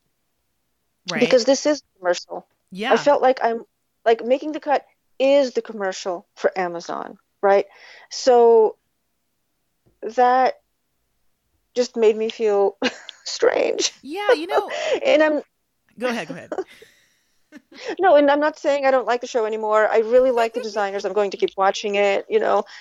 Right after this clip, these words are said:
Speaker 2: I loved him. But it's a different dynamic. It's a very different kind of organization of, um, of this relationship between what we see and what's actually going on.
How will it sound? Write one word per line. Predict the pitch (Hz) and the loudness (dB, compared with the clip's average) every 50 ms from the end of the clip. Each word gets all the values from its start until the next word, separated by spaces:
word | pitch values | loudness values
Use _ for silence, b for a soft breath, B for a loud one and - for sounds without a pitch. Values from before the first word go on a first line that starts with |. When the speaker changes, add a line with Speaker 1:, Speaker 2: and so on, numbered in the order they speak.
| B B B B | B B B B
Speaker 2:
I | 208 | 0
loved | 214 220 233 226 220 233 - - | 2 4 4 4 2 0 -4 -6
him. | 247 220 208 208 208 208 202 - B B B B B B B - | -4 -2 0 0 0 -2 -4 -6 B B B B B B B 2
But | 269 269 - | 2 4 4
it's | 277 269 - - | 2 -2 -2 -8
a | 311 269 _ | -12 -10 _
different | - 277 285 - - 311 320 302 - _ - | -4 -4 -4 -4 -6 -8 -8 -8 -10 _ -10
dynamic. | - 240 247 233 233 220 226 247 285 302 302 262 214 202 - | -8 -6 -6 -4 -4 -4 -4 -2 -2 -2 0 0 0 2 0
It's | 233 - - | 0 0 0
a | 233 | -2
very | 220 214 220 233 233 233 240 240 247 247 233 | -2 -2 0 2 4 4 6 6 4 4 2
different | - - 226 240 - - - 226 220 214 - _ - | 2 2 2 2 0 -4 -4 -4 -2 -4 -6 _ -8
kind | - 254 233 214 214 | -2 0 0 2 4
of | 214 214 202 - B B B B B B B B B B B B _ _ _ _ - | 4 4 2 2 B B B B B B B B B B B B _ _ _ _ 4
organization | 214 226 226 240 226 220 214 202 220 214 202 226 240 - - 226 202 190 185 185 185 - | 4 4 6 4 4 2 2 4 4 6 6 6 4 0 -4 -6 -6 -6 -8 -10 -6 -2
of, | - 202 202 196 190 190 185 185 185 185 - - _ _ _ _ _ _ _ _ _ _ _ _ - | 2 4 4 4 4 2 0 -2 -8 -14 -18 -20 _ _ _ _ _ _ _ _ _ _ _ _ -2
um, | 208 202 196 190 185 180 180 175 175 175 - - - - - - _ _ _ _ _ _ _ _ _ _ _ _ _ _ _ _ _ _ _ _ _ _ _ _ _ _ _ _ _ _ _ _ _ _ _ _ _ _ _ _ _ _ _ _ _ _ _ _ _ _ _ _ _ _ _ _ _ _ - - - | 0 0 0 -2 -4 -6 -8 -10 -10 -10 -12 -12 -12 -14 -16 -18 _ _ _ _ _ _ _ _ _ _ _ _ _ _ _ _ _ _ _ _ _ _ _ _ _ _ _ _ _ _ _ _ _ _ _ _ _ _ _ _ _ _ _ _ _ _ _ _ _ _ _ _ _ _ _ _ _ _ -8 -2 0
of | 240 214 220 | 2 4 4
this | 240 233 - - | 4 2 2 2
relationship | 240 214 208 202 240 - - 247 220 - - 208 175 - - | 2 4 6 6 4 4 0 -4 -4 -4 0 -2 0 0 0
between | 202 - - - 202 202 196 196 | -4 -4 -2 -4 -2 -2 0 2
what | 202 208 202 - - | 2 2 2 2 0
we | 196 196 | -2 -2
see | 196 - - - 208 208 214 208 | -2 -4 -4 -2 0 2 4 4
and | 196 185 | 2 2
what's | 180 190 - - | 0 -6 -4 -4
actually | 185 185 - - 202 185 | -4 -4 -4 -6 -8 -6
going | 180 170 170 165 165 165 | -4 -4 -4 -4 -4 -4
on. | 175 202 208 - - - - | -2 -2 -2 -2 -4 -6 -8